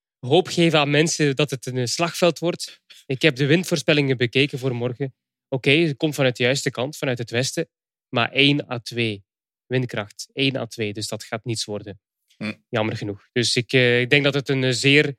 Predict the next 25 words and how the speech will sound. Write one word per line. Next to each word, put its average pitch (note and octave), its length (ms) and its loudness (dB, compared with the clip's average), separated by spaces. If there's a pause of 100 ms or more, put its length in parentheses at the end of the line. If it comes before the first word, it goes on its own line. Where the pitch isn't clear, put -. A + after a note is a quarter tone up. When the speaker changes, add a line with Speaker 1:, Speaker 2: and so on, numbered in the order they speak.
(420)
Speaker 1:
zeer C3+ 220 0
rustige C#3 380 -2
rit C3 160 0
wordt C3 200 -6
met B2 140 -6
een A#2 100 -6
vroege B2 260 -4
vlucht A#2+ 260 -8
van B2 100 -8
een A2 60 -6
man A2+ 140 -6
of A2+ 140 -8
drie, A2+ 180 -6
vier. A2+ 280 -8 (400)
En - 80 -10
dat A#2+ 120 -8
we A#2+ 60 -12
gaan A2 180 -10
sprinten A#2 380 -6
om G#2+ 80 -10
de G#2+ 80 -10
ritzege G#2+ 360 -10
op G#2 80 -10
het - 100 -20
einde. A2 300 -10